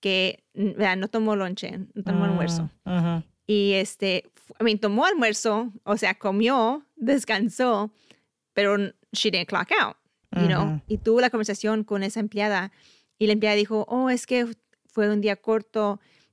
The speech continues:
Speaker 1: y, you know, no tomé almuerzo", pero no era cierto, you know? Um, and those are hard conversations to have, y en parte estoy como que, like,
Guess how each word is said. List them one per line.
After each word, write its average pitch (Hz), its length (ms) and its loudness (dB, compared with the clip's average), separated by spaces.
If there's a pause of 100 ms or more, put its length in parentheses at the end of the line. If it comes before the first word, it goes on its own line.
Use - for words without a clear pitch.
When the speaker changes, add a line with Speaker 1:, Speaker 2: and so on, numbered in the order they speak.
Speaker 1:
y, 196 400 0
you 208 140 0
know, 196 120 0
no 196 120 -2
tomé 208 200 0
almuerzo", 190 540 -4 (920)
pero 196 180 2
no 196 80 0
era 170 100 0
cierto, 190 580 -4 (460)
you 196 160 -6
know? 190 400 -4
Um, 170 440 -6 (340)
and 240 120 0
those 277 140 0
are 480 100 -2
hard 247 140 0
conversations 226 460 -4
to 190 40 -8
have, 185 360 -2
y 202 80 -4
en 196 80 -6
parte 196 240 -4
estoy 220 180 -6
como 190 220 -8
que, 190 120 -10
like, 185 280 -8